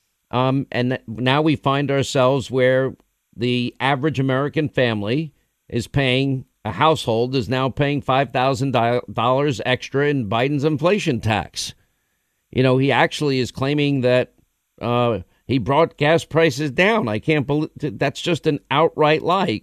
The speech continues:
Cut off pipelines, restricted drilling and exploration.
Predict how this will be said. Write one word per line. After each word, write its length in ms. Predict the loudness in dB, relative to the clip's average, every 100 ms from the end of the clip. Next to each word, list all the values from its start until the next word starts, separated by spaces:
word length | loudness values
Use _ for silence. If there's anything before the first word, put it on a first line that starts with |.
| _
Cut 200 | -4 0
off 280 | 2 0 -2
pipelines, 680 | 0 2 2 0 0 0 -2
restricted 640 | -6 -4 0 0 -2 -6
drilling 460 | 0 2 2 2 0
and 80 | -2
exploration. 920 | -4 -4 -2 2 2 2 0 -2